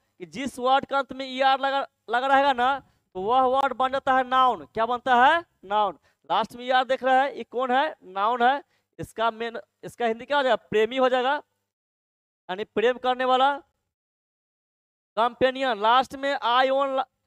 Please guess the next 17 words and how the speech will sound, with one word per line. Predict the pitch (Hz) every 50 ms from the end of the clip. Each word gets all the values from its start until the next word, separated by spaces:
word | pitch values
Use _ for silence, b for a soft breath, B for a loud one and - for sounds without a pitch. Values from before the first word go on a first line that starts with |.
| _ _ _ _ _ _ -
आईओएन | 185 202 226 240 254 269 262 240 247 262 262 269 277 269
लगा | 262 262 262 277
हो, | 269 240 240 247 269 294 294 - _ _ _ _ _ _ _
तो | 190 196
वह | 208 226 247 262 262 269 262 247
वर्ड | 254 262 269 247
होता | 247 254 254 269 262
है | 254 262
नाउन। | 254 247 247 262 262 262 262 254 214 185
क्या | - _ 233 240
होता | 247 262 262 - 277 277
है? | 262 277 277 247 170 - _ _ _ 160
नाउन। | 180 208 226 233 233 214 190 151 117 _ _ _ _ 156
दिखाई | 202 202 220 233 240
दे | 226 269 285
रहा | 294 294 294 285
है? | 262 202